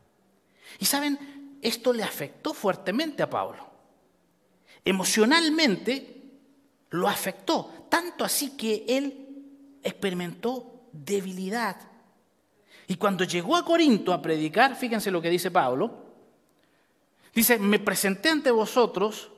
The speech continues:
con tanta debilidad que temblaba de miedo. No os hablé ni os prediqué con palabras sabias y elocuentes, sino con demostración del poder del Espíritu, para que vuestra fe no dependiera de la sabiduría humana,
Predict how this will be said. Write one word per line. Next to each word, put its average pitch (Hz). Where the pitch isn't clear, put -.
con 170
tanta 349
debilidad 214
que 208
temblaba 208
de 240
miedo. 165
No 277
os 294
hablé 262
ni 247
os 233
prediqué 185
con 240
palabras 185
sabias 262
y 170
elocuentes, 269
sino 269
con 240
demostración 190
del 165
poder 185
del 247
Espíritu, 214
para 143
que 156
vuestra 220
fe 220
no 220
dependiera 226
de 190
la 170
sabiduría 160
humana, 185